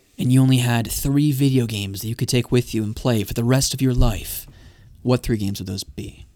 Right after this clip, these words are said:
And Ryan and I kinda wanted to take that idea, blow it up, make it a little bit bigger, and what, you know, the idea for it is we're gonna select a console. It could literally be any console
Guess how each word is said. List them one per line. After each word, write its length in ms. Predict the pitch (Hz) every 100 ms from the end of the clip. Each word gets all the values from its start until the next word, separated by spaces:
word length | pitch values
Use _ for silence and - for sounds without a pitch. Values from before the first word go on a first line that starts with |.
| - _ - - _ _ 135
And 380 | 135 135 127
Ryan 200 | 123 139
and 100 | 160
I 60 | 160
kinda 200 | 160 143
wanted 220 | 139 131
to 60 | 120
take 200 | 156 143
that 100 | 151
idea, 460 | 143 127 120 117 156 - -
blow 420 | 139 - 131 151 170
it 60 |
up, 240 | 123 113 _ _ _ _ -
make 200 | 151 165
it 60 |
a 40 | 170
little 140 | 151
bit 140 | 139 123
bigger, 380 | 127 117 120 - - _ _ -
and 540 | 139 143 143 143 135
what, 240 | 151 180 - _ - -
you 100 | 175
know, 60 | 160
the 140 | 160
idea 340 | 165 160 226 214
for 320 | - 202 160
it 100 | 143
is 460 | 175 147 127 120 - - _ - _ _ - -
we're 140 | 160
gonna 200 | 160 190
select 460 | 190 190 151 143 151
a 60 | 151
console. 560 | 135 117 - 127 120 -
It 60 |
could 220 | 139 180
literally 460 | 160 165 190 196 190
be 240 | 165 160 - -
any 460 | 156 170 175 170
console 640 | - 156 147 143 151 143